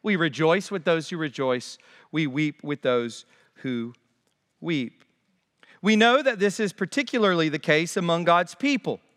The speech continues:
As the Apostle Peter writes to believers in First Peter three eight, this is what he says, "Finally, all of you have unity of mind,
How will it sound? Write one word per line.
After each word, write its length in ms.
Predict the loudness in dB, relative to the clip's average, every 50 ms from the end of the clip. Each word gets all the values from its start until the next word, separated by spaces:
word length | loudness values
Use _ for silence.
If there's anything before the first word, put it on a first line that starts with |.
| _ _ _ _ _ _ _ _ _ _ _ _ _ _ _ _ _ -20 _ -20 -20 -2 0
As 180 | 0 0 2
the 100 | 0 -2
Apostle 420 | -2 2 4 2 2 2 0 -4 -8
Peter 280 | -4 -2 0 0 2
writes 360 | 4 4 4 2 2 -2 -10 -10
to 140 | -10 -6
believers 400 | -4 -2 -2 -2 -2 -2 -4 -4
in 100 | -6 -6
First 240 | -4 -4 -4 -4 -4
Peter 180 | -6 -6 -6 -6
three 220 | -6 -8 -6 0 2
eight, 240 | 2 2 2 -2
this 160 | -6 -8 -8 -8
is 100 | -4 -2
what 120 | -2 -2
he 40 | -2
says, 360 | 0 2 2 2 2 0 -4 -14 -20 -20 -20 -20 _
"Finally, 840 | _ _ _ 2 4 4 4 2 2 0 0 0 0 0 -2 -4 -8 _ _ _ _
all 360 | 2 4 6 6 6 4 4
of 140 | 2 0 -2
you 400 | -4 -4 -2 -2 -2 -4 -6 -8 -12 _ _ _ _ _ _ _
have 340 | 2 2 4 4 2 -2 -4
unity 580 | 0 2 4 4 4 2 2 0 0 0 0 2
of 260 | 4 4 4 4 2
mind, 680 | -2 0 2 4 4 4 2 0 0 -2 -4 -6 -8